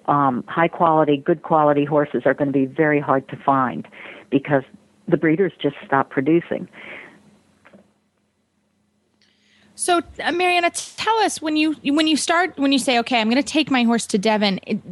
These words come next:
Speaker 2: is that when you really start to prep them, or do you, have you started to prep them earlier in the spring?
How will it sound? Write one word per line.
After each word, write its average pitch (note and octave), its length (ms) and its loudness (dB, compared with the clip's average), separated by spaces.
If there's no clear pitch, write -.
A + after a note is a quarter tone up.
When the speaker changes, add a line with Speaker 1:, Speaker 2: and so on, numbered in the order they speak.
Speaker 2:
is G#3+ 200 0
that F#4 220 0
when F#4 140 0
you D4 160 0
really B3+ 260 0
start A#3 280 -2
to - 100 -6
prep - 380 -2
them, G4 300 2
or B3 180 2
do B3+ 140 -2
you, C4 60 4
have A#3+ 140 4
you A#3+ 100 4
started D#4+ 380 2
to B3+ 80 -2
prep C4+ 380 -2
them A#3+ 180 2
earlier A3+ 340 4
in G3+ 100 2
the F#3+ 60 0
spring? F#3 420 -2